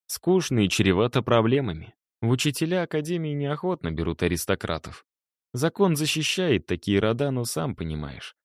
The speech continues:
Какой-нибудь ученик обидится, что предмет вожделения отверг его, начнёт мстить, но не учителю, а его или её роду. Академии не нужны лишние разбирательства, вот и отдают предпочтение безродным, но способным простолюдинам вроде меня.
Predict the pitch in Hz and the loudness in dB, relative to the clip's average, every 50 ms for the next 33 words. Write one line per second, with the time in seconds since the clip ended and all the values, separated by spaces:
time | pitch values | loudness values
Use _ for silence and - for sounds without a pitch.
0 | _ _ _ _ _ _ _ _ - - 135 131 - 196 190 180 165 147 143 123 | _ _ _ _ _ _ _ _ -2 0 0 2 4 4 4 4 4 4 2 2
1 | - 131 123 - - 156 175 165 - - 165 160 175 196 175 107 78 - - - | 2 0 -2 -2 -2 -2 -2 -2 0 2 2 2 2 0 -2 -4 -4 -6 -8 -10
2 | - - - - - 80 - - 92 90 85 95 104 95 92 92 90 87 80 95 | -10 -10 -10 -8 -8 -8 -4 -2 -2 0 2 2 2 2 2 0 0 0 2 0
3 | 92 95 92 87 85 80 80 - - 98 120 143 135 - - - 110 95 95 95 | 2 2 2 0 0 -2 -4 -4 -2 0 0 0 0 -2 -6 -8 -8 -6 -8 -8
4 | - _ _ _ _ _ _ _ _ - 110 120 120 - - 170 180 160 131 113 | -10 _ _ _ _ _ _ _ _ -4 -2 -2 0 0 0 0 2 2 2 2
5 | 110 98 87 - - - 143 147 120 - - _ _ _ _ _ _ 127 135 147 | 0 -2 -2 -4 -6 -6 -6 -6 -6 -8 -10 _ _ _ _ _ _ -4 0 0
6 | 147 156 160 165 165 147 - - 196 180 - - 139 131 127 120 117 110 117 123 | 2 2 2 2 2 2 0 0 -2 -2 -2 -2 -2 0 0 0 0 0 0 0
7 | 120 131 151 156 135 - - 107 107 104 98 92 95 95 98 117 113 101 104 120 | 0 2 2 2 0 0 0 0 0 2 2 2 2 2 2 2 2 2 2 2
8 | 120 98 78 - - - _ _ _ _ _ _ _ _ _ - 117 - - 165 | 0 0 -2 -4 -8 -18 _ _ _ _ _ _ _ _ _ -4 -2 0 0 0
9 | 165 196 220 220 202 196 185 185 185 185 185 180 180 196 202 190 185 180 165 - | 2 4 4 4 6 4 4 4 4 4 4 2 2 2 2 2 0 -2 -2 -2
10 | 151 143 135 131 127 117 120 139 139 147 139 113 - 78 71 - - - - 78 | -2 -2 0 0 0 0 2 2 2 4 2 0 -2 -6 -10 -12 -12 -10 -8 -6
11 | 78 87 113 135 - - 170 170 156 151 170 170 175 190 196 175 - - 165 151 | -4 -4 -4 -4 -4 -4 -4 -4 -4 -2 -2 -2 -2 -2 -4 -4 -2 -2 -2 0
12 | - - 131 123 - - - - 147 143 135 127 120 127 120 110 117 120 131 131 | 2 2 0 0 0 -4 -6 -4 -2 0 0 0 2 2 2 2 2 0 0 0
13 | 113 82 80 80 76 80 82 80 - - - 90 90 - - 143 143 143 135 127 | 0 -2 -2 -4 -4 -4 -4 -4 -4 -4 -4 -4 -4 -2 -2 -2 0 0 0 0
14 | 113 - 110 107 101 - - 117 113 120 127 135 160 160 123 85 80 78 78 82 | -2 -2 -4 -4 -4 -2 -2 -2 0 0 -2 -2 -4 -4 -2 -2 -2 -2 -2 -2
15 | 82 73 80 80 80 80 76 71 - - | -2 -2 -4 -4 -4 -4 -4 -6 -8 -12